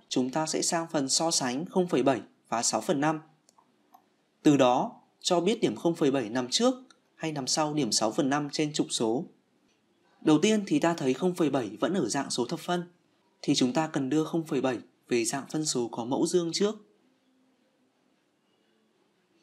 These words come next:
Ta thấy không phẩy bảy bằng bảy phần mười. Bước tiếp theo,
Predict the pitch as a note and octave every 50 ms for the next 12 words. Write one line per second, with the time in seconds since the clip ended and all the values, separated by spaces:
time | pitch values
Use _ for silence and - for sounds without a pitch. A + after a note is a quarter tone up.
0 | _ - _ _ _ - E3+ E3 D3+ C3+ C3+ F#3+ F#3+ F3+ - E3 C3+ C#3+ C#3 A2+
1 | - - - _ - B2+ A#2+ A2+ A#2 B2+ A2+ G#2 - A#2+ A2+ A2 A#2+ B2+ B2 A#2
2 | - - _ _ _ _ _ _ _ _ _ _ - F#3+ A3+ A#3 C4+ C4 C4 A#3+
3 | A3+ A3 G#3+